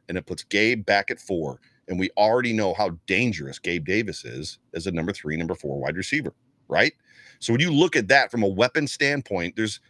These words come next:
potentially a relatively easy fix. I think Cor-, I, I saw the tweet today that Corey Davis,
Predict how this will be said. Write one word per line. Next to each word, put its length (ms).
potentially 520
a 40
relatively 500
easy 240
fix. 240
I 60
think 180
Cor-, 240
I, 60
I 60
saw 160
the 80
tweet 200
today 240
that 120
Corey 220
Davis, 440